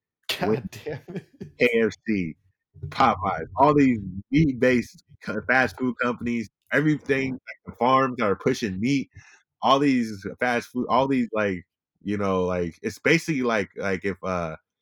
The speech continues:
Speaker 2: like, you know, like, uh, like, if, like, the cancer, lung cancer awareness group was sponsored by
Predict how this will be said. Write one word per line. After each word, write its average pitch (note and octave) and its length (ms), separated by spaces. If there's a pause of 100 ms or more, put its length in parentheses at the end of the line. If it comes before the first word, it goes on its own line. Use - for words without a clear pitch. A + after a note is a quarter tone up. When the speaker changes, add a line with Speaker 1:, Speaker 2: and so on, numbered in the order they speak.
(280)
Speaker 2:
like, F2+ 360
you G2+ 180
know, F#2 160
like, F2 240 (120)
uh, D#2+ 380 (600)
like, E2 240
if, - 160
like, D#2 160
the F2 80
cancer, G#2+ 420
lung A#2 240
cancer F#2+ 580 (320)
awareness G2 520
group E2 340 (380)
was F2 120
sponsored F#2 540
by E2 400